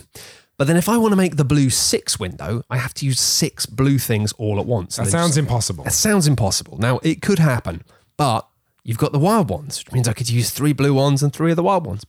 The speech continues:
Speaker 1: Bang, I've done my six window. But why would I bother filling a little six slot when I could just fix, fill a two slot, a one slot, and a three slot with those six pieces? I hear you cry.
Speaker 2: Because it's the same amount of points? And
Speaker 1: No.
Speaker 2: it gives you
Speaker 1: No,
Speaker 2: more
Speaker 1: no,
Speaker 2: flexi-,
Speaker 1: no, no, no.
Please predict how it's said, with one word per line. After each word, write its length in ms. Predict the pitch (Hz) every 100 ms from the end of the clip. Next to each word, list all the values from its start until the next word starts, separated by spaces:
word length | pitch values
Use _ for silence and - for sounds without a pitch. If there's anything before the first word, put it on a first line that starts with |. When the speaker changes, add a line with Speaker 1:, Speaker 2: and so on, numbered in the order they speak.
| -
Speaker 1:
Bang, 280 | 135 117
I've 80 | 98
done 120 | 110
my 60 | 107
six 300 | 104 117 -
window. 260 | 101 76 - - - -
But 120 | -
why 120 | 392 277
would 120 | 262
I 40 |
bother 280 | 226 233 240
filling 300 | - 247 240
a 40 |
little 200 | 247 240
six 260 | 202 294 -
slot 240 | - 110
when 100 | 92
I 60 | 117
could 160 | 123 143
just 200 | 156 -
fix, 360 | 185 - - - - _
fill 360 | - 196 180 - _
a 80 | 127
two 180 | 220 226
slot, 380 | 135 123 - _ _ _ _ _ _
a 80 | 107
one 200 | 139 240
slot, 240 | - 110 -
and 240 | 175 196
a 60 | 185
three 220 | - 285
slot 320 | - - 87
with 80 | 110
those 160 | 101 95
six 180 | 107 -
pieces? 380 | 110 101 82 -
I 100 | 107
hear 180 | 104 110
you 160 | 95 92
cry. 280 | - 92 85
Speaker 2:
Because 220 | 131 104
it's 140 | 95
the 80 | 107
same 200 | 104 107
amount 220 | 104 110
of 80 | 107
points? 380 | 123 139 156 -
And 180 | - 117
Speaker 1:
No. 60 | 127
Speaker 2:
it 60 | -
gives 160 | 113
you 60 | 104
Speaker 1:
No, 140 | 123
Speaker 2:
more 100 | 165
Speaker 1:
no, 120 | 131 113
Speaker 2:
flexi-, 60 |
Speaker 1:
no, 180 | 101 185
no, 160 | 117 92
no. 160 | 117